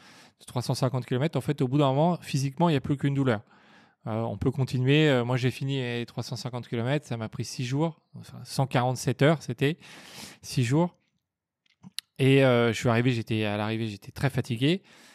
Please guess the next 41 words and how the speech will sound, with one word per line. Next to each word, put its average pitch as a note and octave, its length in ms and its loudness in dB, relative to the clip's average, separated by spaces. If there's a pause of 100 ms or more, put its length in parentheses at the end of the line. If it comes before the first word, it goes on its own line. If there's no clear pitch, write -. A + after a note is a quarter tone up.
(260)
Et C3+ 40 0
en A#2+ 60 0
fait, E3 140 4
je C3+ 80 2
me C#3 60 4
suis C3 120 0
rendu C3 220 2
compte D3 220 0
que B2+ 120 0
si C#3 160 -2
je, A#2+ 140 -6
j'avais B2 380 -2
dormi, C3 420 0
euh, G#2+ 440 -2
je G2+ 140 -12
sais A2 160 -8
pas, D3+ 160 0
si A#2+ 160 -10
j'avais G#2 220 -6
dormi A2 200 -4
trois A#2+ 280 0
heures, F3+ 260 4 (580)
bah, A#2+ 60 -6
en G#2 60 -4
fait, C#3+ 120 2
je C3 100 0
pouvais C#3+ 260 0
continuer. D#3 420 0
Physiquement, C3 480 -2
je C3 100 2
pouvais B2 280 -2
continuer C3+ 420 0
pendant B2 240 -2
plusieurs B2+ 320 0
jours. B2+ 240 -2
Mais A2+ 140 -6
après, C3+ 500 -2
effectivement, B2 480 -4
c'est D3 220 2
le C3+ 100 4
mental D3 500 2